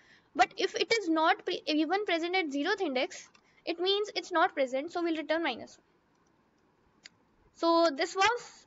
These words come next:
the small work, right? Just do, uh, just do, do it for, uh, some other test cases. You, you will better understand. And, um, if you have any doubt, please feel free to comment, and, uh, the code link will be present in the description.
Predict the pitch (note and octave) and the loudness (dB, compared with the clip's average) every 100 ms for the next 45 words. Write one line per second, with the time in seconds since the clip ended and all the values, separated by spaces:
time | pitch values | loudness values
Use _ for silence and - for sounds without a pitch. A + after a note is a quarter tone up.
0 | B3+ C#4 D4+ D4 D4 D4 C4+ C4 D4 C#4 | -2 2 6 6 4 0 -2 0 0 0
1 | D4+ - - _ _ _ _ _ _ _ | -2 -4 -14 _ _ _ _ _ _ _
2 | _ _ _ - C4 F#4 - B3+ F4+ C4+ | _ _ _ 0 0 0 -6 -2 -2 2
3 | E4 F4+ - C4+ C4 E4+ E4 D4 C#4+ - | 2 2 2 0 0 -4 -4 -4 -4 -6
4 | B3 D#4 D#4+ E4+ D#4+ C#4 C4 D4+ C#4+ C4 | -6 -4 -2 0 2 0 -2 -4 -6 -4
5 | C4 C#4+ B3+ - C4 D#4 E4 D4+ C4 - | -2 0 -2 -4 -8 -6 -6 -6 -8 -12
6 | - C4 B3+ C4+ C4 B3+ C4 C4+ B3 B3+ | -12 -10 -8 -8 -4 -4 -2 -4 -4 -8
7 | C4 D4+ - _ - - _ _ - C4 | -6 -8 -10 _ -20 -20 _ _ -2 2
8 | C4 C4+ C4+ C4 - C4+ C4 B3+ B3+ C4 | 2 0 0 -2 0 -2 -2 -4 -6 -12
9 | _ C#4+ C#4+ E4+ D#4+ D#4 D#4+ D4+ C4+ G#4+ | _ -6 0 2 4 2 0 4 4 2
10 | - _ - C#4+ D4 - D4+ C#4+ C#4+ C4+ | -4 _ -10 -6 -6 -6 -6 -6 -6 -8
11 | C#4+ C#4 B3 E4 - - C4+ C4+ C4+ C4 | -4 -2 0 -2 -2 0 0 0 -2 -2
12 | C4 C#4+ C#4+ C#4+ C4+ C#4+ C#4+ C#4 D4 C4 | 0 -2 2 2 2 -4 -4 -6 -2 -4
13 | B3 C4+ B3+ D#4+ C4+ - A#3 - E4 | -4 -8 -6 -6 -6 -8 -12 -10 -14